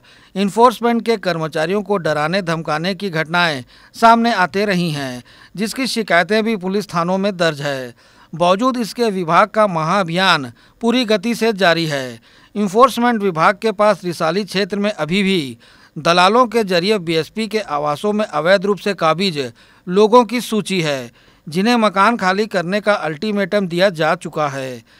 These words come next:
जानकारी के मुताबिक रिसाली क्षेत्र में ठेला लगाकर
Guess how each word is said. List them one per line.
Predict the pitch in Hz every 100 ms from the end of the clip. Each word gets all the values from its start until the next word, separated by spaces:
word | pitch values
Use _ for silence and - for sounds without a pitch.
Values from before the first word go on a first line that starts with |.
| _ _ -
जानकारी | 156 180 185 190 233
के | 226 233
मुताबिक | 208 170 165 196 202
रिसाली | 180 160 165 220
क्षेत्र | - 190 202 208
में | 214
ठेला | 160 165 202
लगाकर | 196 156 151 190 170 131